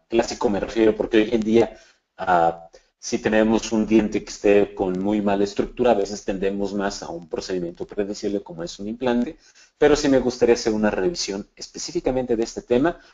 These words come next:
porque por supuesto que es una opción viable para, para varios de nuestros, eh, de nuestros casos, ¿no? Muy bien, la amputación como tal y la hemisección se refieren cuando se corta una de las raíces, ¿no?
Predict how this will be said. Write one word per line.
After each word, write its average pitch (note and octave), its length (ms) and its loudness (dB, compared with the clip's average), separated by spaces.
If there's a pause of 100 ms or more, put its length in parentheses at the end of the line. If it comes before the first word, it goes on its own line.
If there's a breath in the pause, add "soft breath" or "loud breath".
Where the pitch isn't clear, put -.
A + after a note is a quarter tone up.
(220 soft breath)
porque D3+ 280 2
por - 340 -4
supuesto - 420 0
que - 60 -6
es - 80 -8
una A#2+ 160 0
opción A2 320 -2
viable F#2 300 2
para, E2+ 360 -6
para F2 220 -2
varios E3+ 300 0
de E2+ 80 -4
nuestros, - 680 -16
eh, - 260 -8
de E2+ 80 -6
nuestros - 380 -12
casos, - 340 -12
¿no? F#3+ 140 -10 (2250)
Muy G#2 160 0
bien, F#2 240 0
la A2 60 6
amputación A#2+ 540 2
como D#3+ 300 2
tal G3+ 460 0 (240)
y A2 100 -4
la G2 80 -4
hemisección G#2 580 -2
se - 80 0
refieren A#2+ 360 -2
cuando G#2 180 -4
se - 220 -8
corta A2 300 0
una G2 200 -2
de E2+ 60 -4
las D2+ 180 -6
raíces, - 480 -10
¿no? D#3+ 200 -4